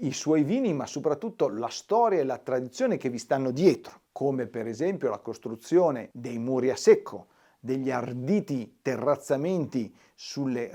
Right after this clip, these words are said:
ripide pendici dei monti valtellinesi. Un lavoro cinematografico con migliaia di inquadrature,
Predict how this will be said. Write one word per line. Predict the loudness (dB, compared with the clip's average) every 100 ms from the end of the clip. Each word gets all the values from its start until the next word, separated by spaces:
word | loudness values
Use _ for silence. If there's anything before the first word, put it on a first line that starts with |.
| -4
ripide | 0 0 -2 -4 -6 -6
pendici | 0 0 0 -4 -4 -8 -8
dei | -6 -6
monti | -2 2 2 0 -4
valtellinesi. | -6 -6 -8 -10 -12 -16 -20 -20 _ -8
Un | -6
lavoro | 2 6 6 6
cinematografico | 0 -6 -4 -4 -4 -4 0 -2 -2 -8 -6 -6 -6 -6
con | -2 -2
migliaia | -2 -4 -6 -4 2 2 2
di | -2
inquadrature, | -6 -4 -6 -6 -8 -4 0 2 2 -4